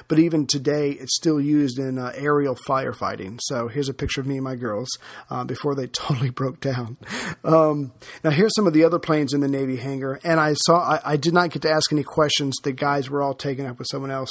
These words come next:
They were starting to get busy. Still, this hangar, just like the other ones, was absolutely amazing.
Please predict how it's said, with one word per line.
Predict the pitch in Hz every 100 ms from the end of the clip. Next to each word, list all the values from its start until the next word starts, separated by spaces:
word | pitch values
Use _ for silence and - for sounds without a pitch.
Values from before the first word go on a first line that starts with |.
| -
They | 135
were | -
starting | 147 131 131
to |
get | 123 127
busy. | 139 127 127 123 _ - - -
Still, | - 170 156 131
this | 147 160 -
hangar, | 165 160 151
just | 143 160
like | 151
the | 147
other | 147 139
ones, | 135 135
was | 139 120 -
absolutely | 139 139 147 139 - 135
amazing. | 127 117 - -